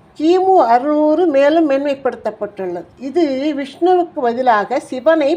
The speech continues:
பெருமைப்படுத்துகிறது. இவ்வுபநிடதத்தின் யோகத்தின் செயல்களை பற்றி கூறுவதோடு மட்டுமின்றி, உபநிடதங்களேயே முதன்முறையாக இறைவனின் அனுக்கிரகம்,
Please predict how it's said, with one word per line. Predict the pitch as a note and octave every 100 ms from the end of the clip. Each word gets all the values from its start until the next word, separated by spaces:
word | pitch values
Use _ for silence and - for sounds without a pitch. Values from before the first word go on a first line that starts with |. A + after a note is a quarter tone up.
| E4+
பெருமைப்படுத்துகிறது. | A#3+ B3+ A#3+ A#3 F#3+ - E3+ D#3+ D3+ D#3 F3+ F#3+ E3 - _ _ - - _ _ -
இவ்வுபநிடதத்தின் | E4+ D4+ D4+ E4 F4 E4 D#4 C#4 - - C#4 C#4 F#3+
யோகத்தின் | B3+ D#4 D#4+ F4+ F4+ E4+ D#4
செயல்களை | B3 B3 C4 C4+ C4 C4
பற்றி | A#3 - A#3 -
கூறுவதோடு | B3 C#4+ B3+ A3+ G3+ F#3 E3+
மட்டுமின்றி, | F3 F3 B3 G#3 F3 E3+ E3 F3+ C4+ F4+ - - - -
உபநிடதங்களேயே | C#4 F4 F4+ E4 F4 E4+ E4 E4 E4+ E4+ F4+ F#4+
முதன்முறையாக | D#4+ C4+ D4 D4 C#4 B3+ A#3+ A3 C4+ D4+ B3+
இறைவனின் | A3+ D4+ D#4+ D4+ D4+ D4+ - G#3
அனுக்கிரகம், | C#4 A#3+ A3+ G#3 F3